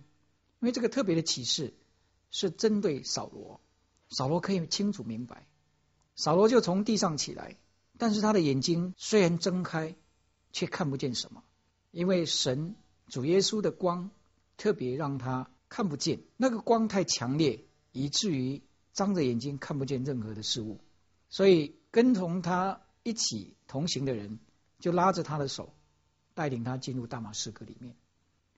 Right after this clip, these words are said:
路加的记载有一句话非常有意思，就是第九节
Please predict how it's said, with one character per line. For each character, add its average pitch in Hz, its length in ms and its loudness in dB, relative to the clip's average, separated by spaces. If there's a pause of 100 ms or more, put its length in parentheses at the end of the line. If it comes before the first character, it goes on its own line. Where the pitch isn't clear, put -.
(240)
路 233 160 2
加 208 240 8
的 208 140 -2
记 175 180 -2
载 160 160 2
有 123 220 -2
一 170 100 -6
句 214 180 -2
话 185 100 0
非 160 140 -2
常 131 140 -4
有 107 100 -8
意 107 120 -12
思， - 220 -2 (580)
就 147 120 -8
是 135 100 -6
第 165 160 -4
九 - 240 -14
节 - 300 -12